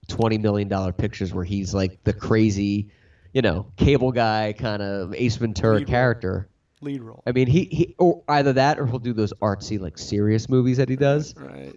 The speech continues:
Speaker 1: But
Speaker 2: yeah.
Speaker 1: there's no in between, you know what I mean?
Speaker 2: You know what happened when Dwayne Wade took a back seat to LeBron James?
Speaker 1: Yeah, they
Speaker 2: They
Speaker 1: won.
Speaker 2: won two more championships and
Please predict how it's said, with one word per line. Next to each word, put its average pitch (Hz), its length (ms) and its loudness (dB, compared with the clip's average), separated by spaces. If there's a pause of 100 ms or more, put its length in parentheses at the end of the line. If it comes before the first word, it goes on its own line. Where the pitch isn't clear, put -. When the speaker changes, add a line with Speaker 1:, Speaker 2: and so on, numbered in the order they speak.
Speaker 1:
But 156 120 2
Speaker 2:
yeah. - 20 0
Speaker 1:
there's 156 140 4
no 180 180 6
in 175 100 2
between, 117 540 -4
you 95 80 -6
know 113 100 2
what 120 100 0
I 120 40 -2
mean? 131 340 -2 (340)
Speaker 2:
You 131 100 -12
know 156 460 -6
what 135 240 -4
happened 131 680 -8
when 123 280 -10
Dwayne 123 420 -12
Wade 123 500 -14
took - 180 -14
a 123 60 -12
back 117 340 -14
seat - 380 -14 (120)
to - 80 -14
LeBron 117 520 -12
James? 113 840 -16 (1040)
Speaker 1:
Yeah, 135 220 -6 (160)
they - 60 -4
Speaker 2:
They 104 40 4
Speaker 1:
won. 107 320 2
Speaker 2:
won 120 440 -10
two 147 240 -10
more 117 580 -14
championships 113 1000 -18
and 117 240 -16